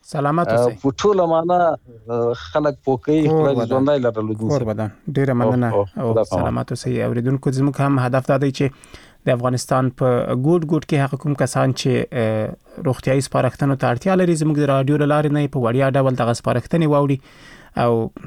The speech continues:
Speaker 1: ا، ډاکټر صاحبان هم همدې لپاره راغواړو چې، م، د دوی هم په جاریه صدقو کې حساب سي،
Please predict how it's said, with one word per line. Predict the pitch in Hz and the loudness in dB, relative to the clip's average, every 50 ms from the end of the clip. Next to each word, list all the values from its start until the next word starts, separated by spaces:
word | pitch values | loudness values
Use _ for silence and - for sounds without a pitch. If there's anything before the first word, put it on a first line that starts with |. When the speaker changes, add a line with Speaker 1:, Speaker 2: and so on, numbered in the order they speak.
| 160 170 | -10 -6
Speaker 1:
ا، | - 117 113 113 117 | -4 -2 -2 -2 -2
ډاکټر | 123 135 117 117 - 123 | -2 -2 -4 -2 -2 -4
صاحبان | - - 123 120 127 127 117 | -2 -2 0 0 0 0 2
هم | 120 127 131 127 | 0 2 2 2
همدې | 120 120 131 | 0 0 0
لپاره | 127 123 127 131 127 123 117 | 0 -2 0 0 0 0 2
راغواړو | 117 113 113 123 147 160 165 160 | 0 0 2 2 0 0 0 -2
چې، | - - - 156 147 143 - - | -4 -2 0 0 0 0 -2 -2
م، | 135 117 110 107 110 | -4 -2 -2 -4 -2
د | 107 | -2
دوی | 113 113 135 135 117 | 0 2 2 2 2
هم | 117 139 135 131 | 2 2 0 0
په | 127 - 123 117 117 | 0 0 0 0 0
جاریه | 113 - 120 117 127 127 131 | 0 0 0 0 2 2 0
صدقو | 127 - 135 120 120 - - 151 | 0 0 -2 -2 -2 0 0 -2
کې | 151 - 151 | 0 0 0
حساب | 139 - - 135 123 - | -2 0 0 -2 -2 -2
سي، | - - 120 | -2 -4 -4